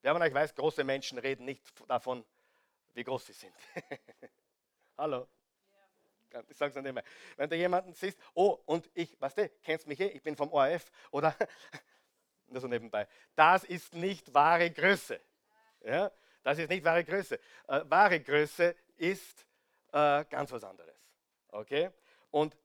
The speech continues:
die Herkunft oder das Familienerbe, darauf war er richtig stolz. Okay? Das Zweite, worauf er richtig stolz war, war sein gesellschaftlicher Status.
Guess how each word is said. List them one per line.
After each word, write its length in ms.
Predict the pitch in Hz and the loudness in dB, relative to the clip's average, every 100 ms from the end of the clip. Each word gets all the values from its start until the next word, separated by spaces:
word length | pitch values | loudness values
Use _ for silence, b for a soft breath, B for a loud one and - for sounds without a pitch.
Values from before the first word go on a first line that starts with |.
| - | -8
die 120 | 139 | -6
Herkunft 920 | 131 214 226 - 117 180 - - _ _ _ _ _ _ _ _ _ | 0 0 0 -4 -8 -8 -14 -20 _ _ _ _ _ _ _ _ _
oder 180 | 135 135 | -10 -10
das 100 | - | -10
Familienerbe, 920 | 131 143 214 147 131 117 117 147 147 b b b | -10 -2 0 0 -2 -4 -2 -4 -8 b b b
darauf 460 | 135 160 180 165 123 | 4 4 4 0 2
war 200 | 135 147 | 2 2
er 220 | 143 131 110 - | -2 -4 -16 -20
richtig 520 | 135 - _ 196 - | -18 -18 _ -20 -18
stolz. 680 | - - 160 - _ - - _ _ _ _ _ _ _ | -20 -14 -16 -16 _ -20 -20 _ _ _ _ _ _ _
Okay? 380 | - 104 117 151 - _ b b b b _ | -20 -16 -10 -10 -10 _ b b b b _
Das 160 | 127 | -14
Zweite, 340 | - 202 233 208 | 4 4 6 2
worauf 240 | 175 170 | 6 6
er 100 | 147 | 6
richtig 280 | 180 160 147 | -2 -8 -14
stolz 400 | - 147 147 - | 0 0 0 -2
war, 140 | 117 | 0
war 240 | 110 143 - b | 2 0 -2 b
sein 300 | _ 147 151 147 | _ -2 -2 -6
gesellschaftlicher 1040 | 143 - 185 185 151 135 - 135 123 131 | -12 -4 -4 -2 0 0 0 -12 -10 -12
Status. 840 | - - 127 120 - 90 - - | -12 -4 -4 -4 -10 -20 -20 -20